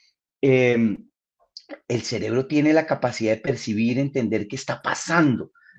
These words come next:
en términos de poder en ese escenario y, ojo, modificar, sin que nosotros nos demos cuenta, el comportamiento que utilizamos para resolver esa situación. Entonces,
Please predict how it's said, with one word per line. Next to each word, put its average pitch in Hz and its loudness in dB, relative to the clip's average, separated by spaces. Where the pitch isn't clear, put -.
en 117 -2
términos 147 4
de 139 2
poder 113 2
en 131 2
ese 139 -2
escenario 127 2
y, 156 6
ojo, 180 8
modificar, 143 8
sin 147 -4
que 139 2
nosotros 135 -2
nos 160 -4
demos 139 0
cuenta, 160 -2
el 143 -2
comportamiento 139 0
que 165 -2
utilizamos 131 -4
para 127 0
resolver 127 2
esa 139 -6
situación. 131 0
Entonces, - -4